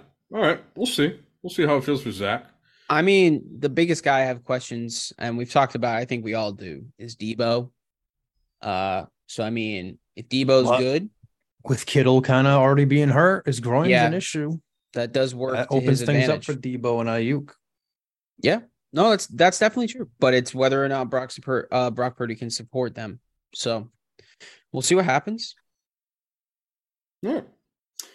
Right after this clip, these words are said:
Speaker 1: Next on our list, going down, another A minus, the last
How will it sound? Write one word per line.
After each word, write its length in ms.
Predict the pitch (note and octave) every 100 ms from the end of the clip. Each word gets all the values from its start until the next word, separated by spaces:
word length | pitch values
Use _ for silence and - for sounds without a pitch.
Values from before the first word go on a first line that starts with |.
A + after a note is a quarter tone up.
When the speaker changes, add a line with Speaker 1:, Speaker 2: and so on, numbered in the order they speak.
| _
Speaker 1:
Next 220 | C#3+ D3 E3
on 100 | C#3+
our 100 | B2
list, 280 | C3 C3
going 180 | C3+ B2
down, 240 | A#2 B2+ A2+
another 400 | G2+ A#2+ D3 C#3+
A 200 | B2+ C3
minus, 560 | A#2 G2 G2 F2+ -
the 100 | -
last 580 | F2 G2 A#2 A#2+ - -